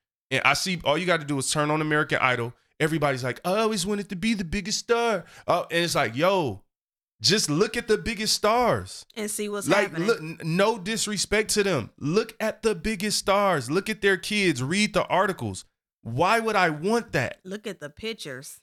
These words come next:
Speaker 1: Dog, like, so to me, that's all I'm saying. Like, why would I want that when I could still do all these other things? I could be,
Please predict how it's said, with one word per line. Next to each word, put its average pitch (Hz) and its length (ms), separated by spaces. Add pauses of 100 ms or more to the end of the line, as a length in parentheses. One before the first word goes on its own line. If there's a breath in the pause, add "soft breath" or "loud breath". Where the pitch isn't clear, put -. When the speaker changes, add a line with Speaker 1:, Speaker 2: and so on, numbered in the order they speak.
(120)
Speaker 1:
Dog, 196 300
like, 127 240
so 170 200
to 165 180
me, 190 180
that's 170 220
all 151 160
I'm 143 80
saying. 139 300
Like, 104 200 (200)
why 139 720
would 120 180
I 120 120
want 131 360
that 107 340
when 131 640 (1800)
I 117 80
could 120 120
still 180 380
do 185 220
all 170 160
these 160 220
other 151 220
things? 139 640 (500)
I 139 120
could 143 260
be, 135 540